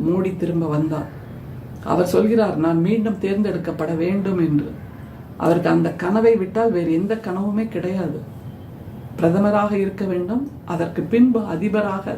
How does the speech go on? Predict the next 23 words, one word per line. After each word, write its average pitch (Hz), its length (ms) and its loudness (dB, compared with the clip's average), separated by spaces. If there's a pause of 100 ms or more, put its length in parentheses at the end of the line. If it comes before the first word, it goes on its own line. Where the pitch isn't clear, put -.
தன்னை 165 280 0
ஆக்கிக் 170 400 -4
கொள்வதற்கான 180 760 0 (280)
முயற்சியில் 185 500 2
தான் 208 160 0
அவர் 170 200 0
ஈடுபட்டு 180 420 0
கொண்டிருக்கிறார். 165 680 -2 (480)
தயவுசெய்து 196 560 2
இந்தியாவை 170 440 2
காப்பாற்றுங்கள். 170 840 -2 (520)
நமக்காக 208 520 2
உழைத்து 214 760 0 (420)
உணவை 196 380 2
உற்பத்தி 180 460 -2
செய்து 175 320 0
கொடுக்கின்ற 175 560 0
அந்த 165 180 0
வேளாண்மையாளர்களை 180 1120 0
பற்றி 175 320 -6
பிரதமர் 196 500 2
ஒன்றுமே 180 460 2
பேசவில்லை. 185 800 -2